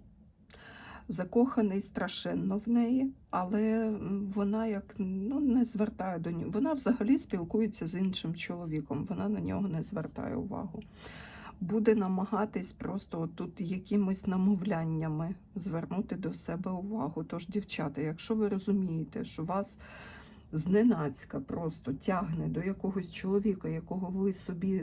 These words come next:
навіть не звертали до нього уваги, м, починайте, шукайте якісь чистки і чистість. Е, тут можете самі з себе зняти.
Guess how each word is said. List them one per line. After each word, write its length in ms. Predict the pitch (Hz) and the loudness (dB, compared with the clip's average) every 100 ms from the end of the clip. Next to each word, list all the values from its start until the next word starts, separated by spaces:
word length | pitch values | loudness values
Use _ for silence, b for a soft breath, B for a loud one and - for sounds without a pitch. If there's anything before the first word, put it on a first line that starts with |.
| 202 | 0
навіть 380 | 185 202 170 175 | 0 0 0 -2
не 120 | 180 | -2
звертали 640 | 185 202 - 185 156 156 | 0 -2 -2 -2 -2 -2
до 140 | 165 | -2
нього 320 | 170 170 - 156 | -2 -4 -4 -4
уваги, 520 | 160 202 285 269 - B B B B B B B B B - 233 | -2 0 0 -2 -4 B B B B B B B B B -14 -6
м, 680 | 180 190 190 190 190 185 185 | -2 2 2 2 2 -2 -2
починайте, 640 | 196 - 208 202 233 240 | -4 0 2 4 2 0
шукайте 600 | 190 - 214 214 190 165 | -2 -2 0 2 2 0
якісь 480 | 160 165 - 165 - | -2 -4 -4 -6 -6
чистки 680 | - - 262 - - 156 165 | -2 4 4 4 -6 -4 -4
і 80 | 185 | -4
чистість. 840 | - 196 180 - - 135 - - | -2 0 -2 -6 -4 -4 -4 -6
Е, 320 | 143 151 147 156 | -2 0 0 0
тут 240 | 208 208 | -2 2
можете 500 | 208 208 170 156 147 | 6 6 4 0 0
самі 380 | 160 - 170 202 | -2 0 0 0
з 160 | 240 - | 0 -2
себе 360 | 180 185 180 | -2 -2 -2
зняти. 640 | 180 165 160 143 135 - | -2 0 0 0 -2 -4